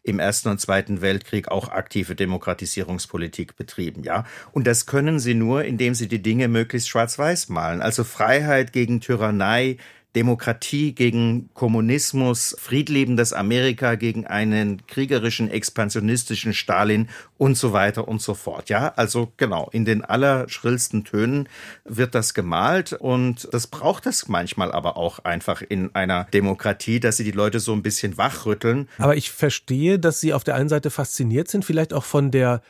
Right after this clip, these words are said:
Speaker 2: Dynamik, von der Beweglichkeit, vielleicht auch der geistigen <laughs> Beweglichkeit, äh, und auf der anderen Seite aber eben auch ein bisschen irritiert. Das kriegt man als Europäer vielleicht gar nicht raus, äh, dass die U S A trotzdem immer was bleiben,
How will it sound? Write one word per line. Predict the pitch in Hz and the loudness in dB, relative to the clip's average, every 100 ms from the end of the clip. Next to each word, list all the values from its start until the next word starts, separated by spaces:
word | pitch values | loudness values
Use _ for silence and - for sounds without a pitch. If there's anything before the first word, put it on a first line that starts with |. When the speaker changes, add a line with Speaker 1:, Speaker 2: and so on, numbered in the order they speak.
| _ _ | _ _
Speaker 2:
Dynamik, | 131 120 110 143 202 196 | 2 4 4 4 2 0
von | - 151 | 0 0
der | 139 | 2
Beweglichkeit, | 120 104 151 - 175 - - 151 156 - - | 0 0 0 0 -4 -4 0 2 2 -2 -12
vielleicht | - - 123 | -6 0 2
auch | 123 | 2
der | - 95 | 0 0
geistigen | 107 139 - 180 165 | 2 2 2 0 2
<laughs> | |
Beweglichkeit, | 156 151 160 - 156 - - 160 196 - 233 240 214 - | 4 4 2 0 -4 -4 0 4 4 0 -4 -6 -8 0
äh, | 160 147 - | 2 2 0
und | - 156 175 | 0 0 2
auf | 143 | 0
der | 139 | 0
anderen | 135 151 | 2 2
Seite | 151 160 185 - - | 2 2 -2 -6 -2
aber | 151 156 | 0 2
eben | 165 | 0
auch | 170 | 0
ein | 175 | 0
bisschen | 185 185 | 2 0
irritiert. | 170 160 160 - 240 113 104 - - | 0 0 0 -2 0 0 -2 -8 -2
Das | 135 | 0
kriegt | - 170 | 0 2
man | 147 | 2
als | 135 | 2
Europäer | 147 139 - 160 139 | 2 2 2 0 2
vielleicht | 139 127 | 0 0
gar | 131 123 | 0 0
nicht | 117 - | 0 -2
raus, | 185 123 - - | 0 0 -4 -4
äh, | 120 117 | -2 0
dass | 123 - | 0 -2
die | - 123 | -4 -2
U | 123 | 0
S | 123 - | 0 0
A | 117 139 151 - - - _ - | 2 4 2 0 -12 -20 _ -8
trotzdem | - 143 - 185 | 0 2 2 2
immer | 170 175 | 4 4
was | 160 - | 2 0
bleiben, | 139 139 165 170 165 | 2 4 4 2 0